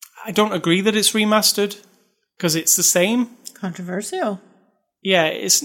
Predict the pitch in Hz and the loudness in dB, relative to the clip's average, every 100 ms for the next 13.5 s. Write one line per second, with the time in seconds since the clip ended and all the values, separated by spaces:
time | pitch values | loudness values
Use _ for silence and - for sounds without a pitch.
0 | - 208 - 233 240 202 202 185 180 - | -2 0 2 2 2 0 2 2 2 -2
1 | 190 156 170 180 175 160 147 190 202 - | -6 0 0 0 0 -4 0 -2 -2 -2
2 | 147 - 143 - _ _ _ _ _ - | -2 -2 -4 -8 _ _ _ _ _ -10
3 | 156 175 - 190 - 170 208 208 - - | -6 -4 -2 2 2 2 0 -6 -10 0
4 | 262 - - - - - - 180 175 170 | 0 0 -14 -12 -12 -12 -4 0 0 2
5 | - - - 170 156 160 156 160 147 143 | -2 -2 -4 0 2 2 0 -2 -2 -4
6 | 139 151 147 139 175 165 - 147 165 - | -4 -6 -6 -2 0 0 -4 -12 -12 -12
7 | - _ _ _ _ _ _ _ _ - | -14 _ _ _ _ _ _ _ _ -2
8 | 175 180 - - - 202 285 311 - 190 | 0 0 -6 -14 -6 -2 -2 -2 -2 0
9 | 156 135 185 220 190 185 202 220 226 226 | 0 -2 -2 0 0 0 0 0 2 2
10 | 220 226 - 190 - 165 190 175 165 170 | 2 2 0 -2 -2 0 0 -4 -4 -2
11 | 160 156 143 143 180 _ _ _ _ _ | 0 -2 -4 -8 -8 _ _ _ _ _
12 | _ _ _ _ - 170 180 180 190 - | _ _ _ _ 0 2 2 0 -2 -2
13 | 196 190 180 180 - | -2 0 0 0 -2